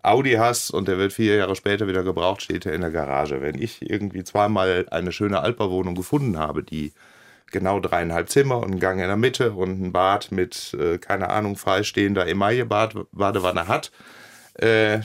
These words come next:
dann ist die Wahrscheinlichkeit, dass es die drei Jahre später so noch gibt, meistens nicht so wahnsinnig groß, weil dann entweder andere Leute drin wohnen oder die in der Zeit keine Lust haben, die oder keine Zeit haben, die wieder zu vermieten oder auf der Straße davor eine Baustelle ist.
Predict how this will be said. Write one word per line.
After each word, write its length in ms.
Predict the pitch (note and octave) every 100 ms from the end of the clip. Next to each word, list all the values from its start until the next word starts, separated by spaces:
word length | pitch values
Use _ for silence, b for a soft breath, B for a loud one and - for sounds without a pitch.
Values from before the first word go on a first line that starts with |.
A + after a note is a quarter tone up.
| -
dann 180 | G2+ -
ist 160 | A2+
die 100 | G#2+
Wahrscheinlichkeit, 720 | F#2 G#2 G#2 A2 - G2+ F#2+
dass 360 | G2 F#2 G2+ -
es 220 | - F2+ -
die 340 | - G#2+ B2 -
drei 240 | F#2 G2+
Jahre 200 | A2 G2
später 440 | - F#2+ G2+ G#2
so 220 | F2+ F2 G#2+
noch 200 | F2+ -
gibt, 340 | A2 - -
meistens 600 | E2+ F#2 A2 - G2 -
nicht 240 | A2+ - -
so 260 | G#2+ F#2
wahnsinnig 540 | F2+ F#2+ G#2 F2+ F2 -
groß, 380 | D#2+ C#2+ C2+
weil 220 | D2 D#2 D#2
dann 200 | D#2+ -
entweder 400 | - D2 C#2+ D2
andere 200 | D2+ F2
Leute 360 | G#2+ G2 F#2
drin 280 | - F2 E2
wohnen 360 | E2+ E2+ E2 - B B B B
oder 240 | - E2+ D#2
die 320 | D#2 D#2 C2+
in 260 | - G2
der 220 | F2 F2 E2+
Zeit 320 | F2+ E2 -
keine 220 | E2+ D#2+
Lust 280 | F2+ G#2+ -
haben, 240 | F2+ F2
die 220 | E2+ D#2
oder 200 | B1 C#2+
keine 260 | D2+ C#2+ C#2
Zeit 280 | - G#2 G#2+
haben, 240 | F#2 F2+
die 120 | F2
wieder 220 | E2+ E2+ D#2+
zu 140 | F#2+
vermieten 640 | G2 A2 C#3 C#3 A#2+ G#2+
oder 420 | F#2+ D2+ E2+ E2+ C#2
auf 140 | D#2
der 140 | -
Straße 400 | D#2+ - F2 F#2
davor 300 | E2 F#2 G#2
eine 120 | F#2+ G2
Baustelle 560 | A2 B2 - A2 G#2
ist. 260 | F2 -